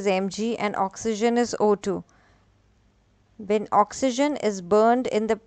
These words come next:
when magnesium ribbon is burned in the presence of oxygen, it forms magnesium oxide, that is M G O। Magnesium oxide is formed।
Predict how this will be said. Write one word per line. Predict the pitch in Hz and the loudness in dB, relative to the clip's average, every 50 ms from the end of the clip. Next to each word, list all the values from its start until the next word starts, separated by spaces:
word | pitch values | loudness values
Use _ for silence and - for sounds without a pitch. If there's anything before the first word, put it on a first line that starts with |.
| _ _ - | _ _ -8
when | 190 180 208 214 220 226 | -4 0 0 0 2 2
magnesium | 214 202 175 180 214 220 233 220 - - 277 269 269 240 | 0 0 0 0 0 0 0 0 0 0 0 0 2 4
ribbon | 214 220 196 196 233 233 | 4 4 4 4 2 2
is | 233 - 202 185 185 | 2 -2 -4 -4 -4
burned | 180 - 214 220 233 240 | 0 2 4 4 4 2
in | 254 240 233 | 2 0 0
the | 240 - 202 | -2 0 0
presence | 208 208 196 208 220 214 208 226 | -2 0 0 -2 -4 -2 -4 -4
of | 202 - - | -6 -4 -4
oxygen, | 196 190 190 - - 220 220 208 196 233 240 226 - | -4 -4 -4 -4 -4 -4 -2 -2 -2 -2 -2 -2 -4
it | 202 202 - | -6 -6 -4
forms | - 226 214 214 226 233 - - | 0 2 2 2 2 -2 -4 -4
magnesium | 214 208 185 180 190 208 208 - - 233 214 - - | -4 -4 -2 -4 -4 -6 -6 -4 -4 -4 -4 -4 -4
oxide, | 190 185 - - - 214 202 208 220 208 | -6 -6 -6 -4 -2 0 0 0 2 2
that | 196 190 180 180 | 2 2 2 2
is | 196 196 190 - - | 0 -4 -4 -2 2
M | 202 202 208 214 220 214 | 2 4 4 2 0 -2
G | 190 - 196 202 202 202 - - | -4 -4 -2 -2 -2 -2 -2 -2
O। | 180 180 170 170 170 - - - - - - - - - - - - - - - - - - - - - | -2 -2 -2 -4 -6 -12 -20 -20 -20 -20 -20 -20 -20 -20 -20 -20 -20 -20 -20 -20 -20 -20 -20 -20 -6 -2
Magnesium | 208 214 202 185 202 226 220 - - 262 247 - | 0 0 0 2 0 0 0 0 0 -2 0 0
oxide | - 202 - - 226 208 208 202 190 | 0 -2 0 0 0 2 2 2 2
is | 220 254 302 - - - _ - - - - - - | 2 2 0 0 -6 -18 _ -20 -20 -20 -18 -6 -2
formed। | 226 202 180 170 165 - - | 0 0 0 0 -4 -8 -14